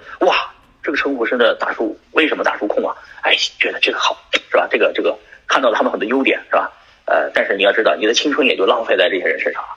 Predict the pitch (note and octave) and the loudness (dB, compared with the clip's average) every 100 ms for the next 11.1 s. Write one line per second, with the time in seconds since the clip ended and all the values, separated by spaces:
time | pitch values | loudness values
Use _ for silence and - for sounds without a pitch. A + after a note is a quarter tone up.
0 | - - - _ _ _ - B2 - - | -6 -6 -6 _ _ _ 0 2 2 0
1 | - - - - - - - - - - | 0 -4 -4 -6 -6 -4 -4 -4 -18 -20
2 | - - - G2+ F#2+ E2+ - - - C3+ | -2 2 6 6 4 2 0 0 0 2
3 | A#2+ F2+ - - - _ - - - D#3 | 4 4 2 -6 -20 _ -18 -12 0 2
4 | - - - - C3 D#3 - - - A2+ | 4 4 2 0 0 -2 -2 -8 -4 0
5 | C#3 C#3 C#3 - C#3 - D3 C3 - - | 2 4 2 2 0 0 0 2 0 -2
6 | - G#2+ - - - G#2 G2 - - - | 0 -2 -2 -10 -6 0 0 0 -6 -2
7 | - A#2+ A#2+ - - - - - - - | 2 4 2 0 -2 -4 -4 -2 -2 -4
8 | - - - - - - F3+ F#3 - - | -8 -8 -8 -8 -12 -2 0 0 0 2
9 | A#2 A#2 B2 G#2 - - - - C3 A2+ | 0 2 0 0 0 0 0 0 2 2
10 | G#2+ - - - - - - - - - | 2 -2 -8 -20 -6 0 2 4 2 0
11 | F#2 | -2